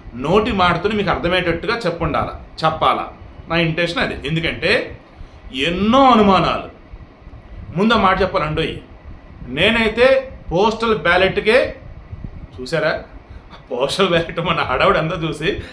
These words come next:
అది వచ్చేస్తుంది. పేపర్ బ్యాలెట్, ఓకే, ఓటర్ స్లిప్లు ఇస్తారు కదా, ఆ తర్వాత మనం అక్కడికి వెళ్ళాం, మొత్తం చూపిస్తాము, బ్యాలెట్ బాక్స్‌లు వేస్తాం కదా, ఆ ఎన్నికకే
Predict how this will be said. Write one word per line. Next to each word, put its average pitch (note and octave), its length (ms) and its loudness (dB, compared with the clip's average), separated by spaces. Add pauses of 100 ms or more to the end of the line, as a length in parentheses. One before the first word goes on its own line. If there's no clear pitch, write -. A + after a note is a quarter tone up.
(120)
అది C#3+ 160 0
వచ్చేస్తుంది. E3+ 540 0 (840)
పేపర్ G3+ 380 4
బ్యాలెట్, F3+ 320 4 (760)
ఓకే, - 480 2 (1080)
ఓటర్ G3+ 200 2
స్లిప్లు G3+ 220 0
ఇస్తారు F3+ 260 2
కదా, D3 140 -2 (680)
ఆ D#3+ 180 4
తర్వాత F3 220 2
మనం E3+ 120 -2
అక్కడికి E3 240 0
వెళ్ళాం, E3+ 220 0
మొత్తం E3 300 -2
చూపిస్తాము, D#3+ 540 -2 (480)
బ్యాలెట్ E3+ 300 2
బాక్స్‌లు F3+ 280 4
వేస్తాం D#3 280 -2
కదా, - 120 -14 (1300)
ఆ D#3 260 4
ఎన్నికకే G3+ 920 2